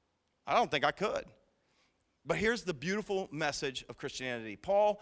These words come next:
said it, this guy, the apostle who wrote this down in Ephesians two. Let me read it to you. He said this in two, verse eight and nine. "For it is by" what? Everyone say it out loud. "By grace." We learned about grace Easter if you were here.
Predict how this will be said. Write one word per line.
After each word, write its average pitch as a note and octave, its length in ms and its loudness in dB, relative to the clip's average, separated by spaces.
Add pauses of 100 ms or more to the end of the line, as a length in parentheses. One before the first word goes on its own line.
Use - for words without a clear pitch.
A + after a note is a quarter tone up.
(200)
said - 340 0
it, D3+ 160 0
this B2+ 140 -6
guy, D3 380 2
the B2 80 -6
apostle D3 500 -4
who C3+ 100 -4
wrote C#3 300 -2
this D3 160 -8
down C3 240 -2
in B2+ 60 -6
Ephesians C3+ 560 -6
two. C#3+ 240 -2
Let B2+ 100 -4
me C3 80 -2
read C#3+ 220 0
it D#3 120 -10
to E3 100 -4
you. D#3 200 -2 (800)
He A#3+ 140 -2
said A3 260 2
this F3 300 6
in D3+ 100 -4
two, G3 220 -4
verse E3 260 -4
eight E3+ 140 2
and D3 100 -2
nine. C3+ 360 0 (180)
"For G3 320 4
it D4+ 220 6
is F#3+ 500 4 (380)
by" C4 680 6 (180)
what? G3+ 280 8
Everyone A#3 240 4
say B3 140 6
it A#3 40 10
out A3+ 140 10
loud. G#3 180 10
"By G#3 480 10 (420)
grace." G#3+ 480 10
We G3+ 140 0
learned A3+ 220 6
about A3+ 240 8
grace A3 320 6
Easter G#3 300 2
if D3 100 -2
you E3 80 0
were D3+ 80 4
here. C3+ 260 2